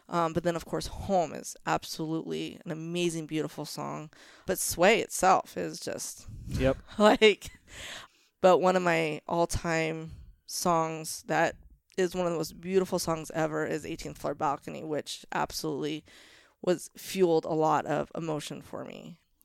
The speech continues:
Speaker 1: 'cause it just has to do with, you know, relationships and love. And, um, and for me, it's, I don't think I've ever felt that. And so for me, it was, like,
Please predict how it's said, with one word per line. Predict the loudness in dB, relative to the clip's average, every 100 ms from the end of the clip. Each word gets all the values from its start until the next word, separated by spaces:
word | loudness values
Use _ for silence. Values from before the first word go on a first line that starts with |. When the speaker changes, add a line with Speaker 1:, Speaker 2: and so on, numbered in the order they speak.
| -2
Speaker 1:
'cause | 2 2
it | 0
just | -4 -4
has | -2 -2
to | -4
do | -4 -2
with, | 0 -2 -8 _ _ _
you | -6 -2
know, | -2
relationships | 0 0 0 -2 -4 -2 -2 -2
and | 0
love. | 2 4 2
And, | -4 -8 -14 _ _ _ _ -6
um, | -4 -4 -6
and | -10
for | -8 -8
me, | -6 -6 -6
it's, | -8 -8 -12 -12 _ _ _ _ _ -16 -8
I |
don't | -8 -8
think | -10 -8
I've | -8
ever | -6 -6 -6 -8 -14 -20 -20 -20 -20 -20 -20 _ _ -4
felt | -2 0 2
that. | 4 4 0 _ _ _ _ _
And | -12
so | -2 0
for | 0 -4
me, | -4 -4 -4
it | -2 0
was, | 0 -2 -2
like, | -2